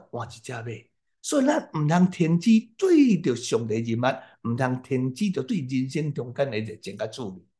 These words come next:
所以你愿意吗？咱来祈祷。特别来到你的面前，阮相信每一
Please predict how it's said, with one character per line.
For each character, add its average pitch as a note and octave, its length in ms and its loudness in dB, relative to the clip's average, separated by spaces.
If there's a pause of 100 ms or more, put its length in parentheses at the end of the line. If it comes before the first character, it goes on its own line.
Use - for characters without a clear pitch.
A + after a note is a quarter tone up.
(280)
所 A2+ 240 -2
以 A2 220 -6
你 F3+ 140 4
愿 G2 220 -2
意 F#2+ 120 -14
吗？ F#2+ 180 -20 (320)
咱 G2+ 180 -8
来 G2 220 -18
祈 F2+ 180 -20
祷。 D3+ 160 0 (760)
特 E3+ 120 2
别 E3 120 4
来 E3+ 80 4
到 G3 140 2
你 F#3+ 140 6
的 D3+ 60 4
面 A2+ 200 -4
前， - 180 -14 (680)
阮 F#3 180 4
相 C#3+ 180 0
信 B2 160 -6
每 D#3 120 4
一 F3 40 0